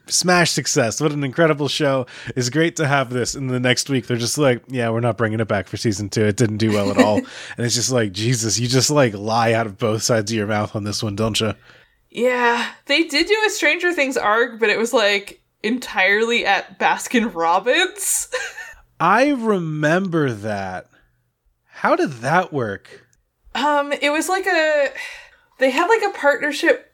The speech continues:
Speaker 2: with Baskin Robbins for season three because of the ice cream shop
Speaker 1: Yeah.
Speaker 2: in the show.
Speaker 1: Yeah.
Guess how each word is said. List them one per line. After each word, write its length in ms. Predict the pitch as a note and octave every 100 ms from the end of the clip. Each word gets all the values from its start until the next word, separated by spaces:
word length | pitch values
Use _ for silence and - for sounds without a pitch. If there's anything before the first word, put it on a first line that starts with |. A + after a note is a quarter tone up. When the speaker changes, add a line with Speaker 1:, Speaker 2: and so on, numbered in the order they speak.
| _
Speaker 2:
with 240 | A#3+ B3+
Baskin 420 | B3 A#3+ B3 C4
Robbins 920 | A#3 G#3 G#3+ A3+ A3 A3 A3 A3+ - - _ _
for 520 | _ B3+ A#3 A3 G3
season 760 | - - A#3+ B3 B3 A3+ A3 - _
three 840 | - - A#3+ A3 A3 A#3 C4 F4 A4 A#4 A#4+ B4 B4 B4 B4 B4 B4 A#4 - _ _ -
because 340 | B3+ C#4 C4
of 160 | B3+ A#3+
the 180 | A3+ -
ice 280 | F#3+ G#3+
cream 680 | - C4 B3 A#3+ A#3 A3+ A3+ - _ -
shop 340 | - B3 A#3
Speaker 1:
Yeah. 180 | D3+ D3
Speaker 2:
in 60 |
the 100 | D3+
show. 580 | - G3 F#3+ G3+ G#3+ A3+
Speaker 1:
Yeah. 540 | D#3+ D3 C#3+ B2+ A2